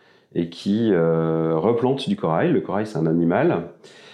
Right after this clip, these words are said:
Mais, euh, ça se comporte comme une plante, donc on utilise le même vocabulaire, on fait des boutures et ça marche très bien.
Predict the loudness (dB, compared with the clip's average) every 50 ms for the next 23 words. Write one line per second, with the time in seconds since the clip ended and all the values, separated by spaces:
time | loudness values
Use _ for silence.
0 | -20 -8 -4 0 2 2 2 2 2 2 2 0 -2 -2 -2 -2 0 0 0 -2
1 | -2 -4 -6 -8 -6 -4 -4 -4 -4 -4 -6 -4 -2 0 2 2 0 0 0 0
2 | 0 0 0 -2 -4 -6 -6 -6 -6 -4 -2 -2 -2 -2 -2 -2 -2 0 0 2
3 | 2 2 2 2 0 0 0 0 0 0 0 0 0 -2 -4 -4 -4 -4 -4 -2
4 | -2 -4 -4 -2 -2 -2 -2 0 -2 -4 -4 -4 -4 -4 -4 -4 -8 -10 -10 -4
5 | -2 0 2 2 2 0 0 -2